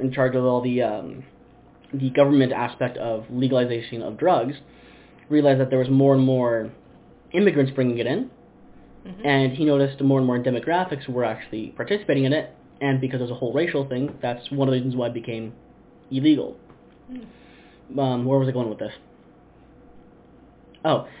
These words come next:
Speaker 1: yeah, um, but so that stereotype is just, it's always been a profile of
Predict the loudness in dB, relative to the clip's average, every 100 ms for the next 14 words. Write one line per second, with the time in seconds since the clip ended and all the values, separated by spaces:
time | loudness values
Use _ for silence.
0 | -6 2 2 2 0 2 2 2 2 0
1 | -2 -2 0 0 2 0 -2 -2 -4 -6
2 | -6 -6 -6 -6 -16 -20 -2 2 2 2
3 | 0 0 -2 -6 -8 -2 -2 0 -4 -2
4 | -4 -4 -6